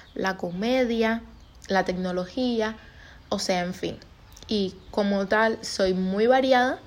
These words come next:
eh, y me, entonces apreciaría que este canal también tuviera ese enfoque, ¿no? Pero quisiera que me dijeran en los comentarios, eh,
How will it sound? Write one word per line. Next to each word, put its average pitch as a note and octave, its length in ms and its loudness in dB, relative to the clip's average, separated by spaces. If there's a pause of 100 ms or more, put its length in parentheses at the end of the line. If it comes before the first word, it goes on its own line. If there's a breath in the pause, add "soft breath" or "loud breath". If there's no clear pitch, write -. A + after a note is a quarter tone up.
(680 loud breath)
eh, F#3+ 380 -2
y A3 80 4
me, G#3 140 4
entonces G3+ 720 0 (140)
apreciaría F#3+ 680 0
que G#3+ 160 0
este G#3+ 200 -4
canal G#3 300 0
también G#3+ 300 0
tuviera G3+ 380 2 (420)
ese G3 200 2
enfoque, F3+ 400 -2
¿no? A#3 140 0 (640 loud breath)
Pero C4+ 440 8 (100)
quisiera A3 440 4
que G#3+ 100 2
me F#3+ 140 0
dijeran G3 360 0
en A#3 120 2
los B3+ 80 2
comentarios, C#4 840 2 (960)
eh, G3+ 320 2